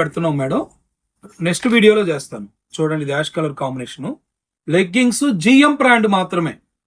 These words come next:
అన్‌బ్రాండెడ్ కాదు. జిఎం బ్రాండ్ ఎక్స్ఎల్ సైజు, టూ ఎక్స్ఎల్ సైజు, కొన్ని షేడ్లు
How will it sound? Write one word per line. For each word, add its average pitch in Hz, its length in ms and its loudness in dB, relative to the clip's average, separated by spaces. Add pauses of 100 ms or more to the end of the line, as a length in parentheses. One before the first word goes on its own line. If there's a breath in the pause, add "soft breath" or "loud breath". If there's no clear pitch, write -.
(360)
అన్‌బ్రాండెడ్ 202 540 0
కాదు. 110 180 -6 (580)
జిఎం 240 360 2
బ్రాండ్ 226 300 4 (540)
ఎక్స్ఎల్ 254 480 0
సైజు, 233 240 0 (140)
టూ 214 60 2 (100)
ఎక్స్ఎల్ 208 320 -2
సైజు, 185 260 0 (520)
కొన్ని 233 280 4
షేడ్లు 214 340 2